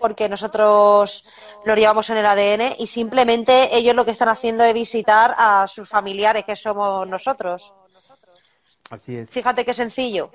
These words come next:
Speaker 2: Así es, así es. Y eso pre-, básicamente también lo comentan ahí, ¿no? Lo comentan que el interés por el A D N es muy grande porque muchas de las, eh, de los encuentros con extraterrestres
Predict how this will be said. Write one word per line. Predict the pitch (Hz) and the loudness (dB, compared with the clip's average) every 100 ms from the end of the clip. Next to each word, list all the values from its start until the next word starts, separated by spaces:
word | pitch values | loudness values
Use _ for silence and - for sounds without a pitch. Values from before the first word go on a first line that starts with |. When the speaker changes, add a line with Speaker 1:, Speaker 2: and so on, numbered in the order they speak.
| _ _ 262 240 180 _ _ | _ _ _ _ _ _ _
Speaker 2:
Así | 139 143 151 | -12 -10 -12
es, | 151 147 | -12 -12
así | 139 | -12
es. | 165 156 | -12 -12
Y | 160 | -10
eso | 170 170 185 - | -10 -8 -10 -10
pre-, | 143 - | -14 -12
básicamente | 151 147 - 143 143 139 | -12 -12 -12 -12 -12 -14
también | 131 139 | -14 -12
lo | 143 | -14
comentan | 139 127 131 139 | -14 -16 -16 -16
ahí, | 135 151 | -16 -16
¿no? | 147 143 | -16 -16
Lo | 131 | -16
comentan | 123 127 123 135 135 131 | -16 -16 -14 -16 -18 -20
que | - 107 - | -16 -14 -14
el | 123 | -14
interés | 127 123 135 147 135 | -14 -14 -12 -14 -16
por | _ 160 | _ -12
el | 131 | -10
A | 135 | -10
D | 139 139 | -10 -12
N | 135 143 | -14 -14
es | 139 | -16
muy | 131 139 | -14 -12
grande | 131 131 123 131 _ _ _ _ _ | -12 -12 -14 -18 _ _ _ _ _
porque | - 101 - 107 104 101 95 92 | -14 -14 -16 -14 -12 -12 -14 -16
muchas | 87 131 135 139 160 127 | -20 -14 -14 -12 -14 -12
de | |
las, | 113 101 95 92 98 - | -12 -10 -12 -14 -20 -20
eh, | 87 95 85 62 | -18 -18 -20 -20
de | 62 101 | -20 -18
los | 107 104 | -16 -16
encuentros | 110 - 131 131 131 | -16 -12 -12 -14 -18
con | - 101 | -18 -20
extraterrestres | 98 98 110 107 - 131 131 | _ -20 -20 -20 -20 -20 -20